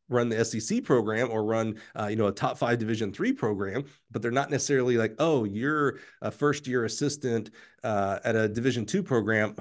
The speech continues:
I don't know. I haven't done that in a while, so I really don't have that much advice." So I'm thinking about this in the athletic side, 'cause I, I, and, and personally with my own coaching, I've had, uh, other coaches tell me that, uh, they are, they are a better hurdles coach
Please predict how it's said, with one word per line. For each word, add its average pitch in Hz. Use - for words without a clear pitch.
I 123
don't 139
know. 95
I 110
haven't 131
done 165
that 113
in 92
a 98
while, 98
so 127
I 107
really 113
don't 110
have 110
that 107
much 110
advice." 113
So 131
I'm 113
thinking 170
about 120
this 123
in 117
the 107
athletic 156
side, 98
'cause 120
I, 117
I, 160
and, 127
and 117
personally 151
with 110
my 117
own 127
coaching, 165
I've 139
had, 113
uh, 104
other 113
coaches 110
tell 117
me 110
that, 104
uh, -
they 127
are, 123
they 131
are 143
a 117
better 131
hurdles 156
coach 92